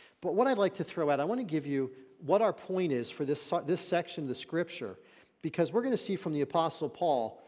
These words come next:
that it's not good enough for us to just become disciples ourselves. And then basically what I'm saying is it's not okay to come to church and sit and be fed and to grow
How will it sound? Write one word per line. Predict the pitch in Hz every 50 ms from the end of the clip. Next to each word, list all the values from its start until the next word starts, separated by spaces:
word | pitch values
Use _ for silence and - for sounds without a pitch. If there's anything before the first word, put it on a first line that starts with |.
| - - _ -
that | 160 160 156
it's | 151 - -
not | 185 202 247 262 247 208
good | 180 196 196
enough | 175 139 131 127 120 120 - - - - _ _ _ _
for | - - - 165 160 147
us | 165 156 165 170 - - - - - - - - _ _ -
to | - 165 143
just | 113 - - 147 165 170 185 202 190 - - - - - _ _ _ _ _ _
become | - 160 147 - - - 175 175 170 165 160 147 - - - - - -
disciples | 147 131 - - - 170 160 175 170 - - 180 165 165 151 - - - - - _ -
ourselves. | 131 127 120 - - - 170 147 131 107 92 - - - - - - _ _ _ _ _ _ _ _ _ _ _ _ -
And | 143 143 143 143
then | 156 151 151 147 143 120 - - _ _
basically | - 175 180 175 - - 156 156 151
what | 143
I'm | 135 123
saying | - - 190 180 151 139
is | 135 123
it's | 127 117 - 175
not | 175 185 180
okay | 160 147 - - 185 175 160
to | 131 135
come | - - - 175 170 160
to | - 131
church | - - - 156 156 160 156 -
and | 147 123
sit | - - - 185 175 170 - - - - - - -
and | 127 123 120
be | 123 131 123
fed | - - - 175 180 180 180 180 175 - - - - -
and | 120 123 120
to | - 143
grow | 117 110 127 143 160 170 170 170 170 170